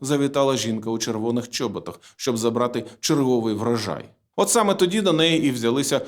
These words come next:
українські мікробіологи. Ілля Мечников, Микола Гамалія, Данило Заболотний, Іван Савченко та Володимир Хавкін. Утім, про їхню перемогу над холерою ми зняли окреме відео «Українці,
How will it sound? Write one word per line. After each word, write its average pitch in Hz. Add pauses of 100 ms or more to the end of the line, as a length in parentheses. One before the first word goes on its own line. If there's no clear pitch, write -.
(100)
українські 110 (140)
мікробіологи. 92 (360)
Ілля 92
Мечников, 180 (160)
Микола 196
Гамалія, 220 (200)
Данило 147
Заболотний, 208 (180)
Іван 113
Савченко 170 (160)
та 123
Володимир 101
Хавкін. - (380)
Утім, 226
про 185
їхню 180
перемогу 151
над 135
холерою 254 (220)
ми 190
зняли 151
окреме 123
відео 92 (200)
«Українці, 143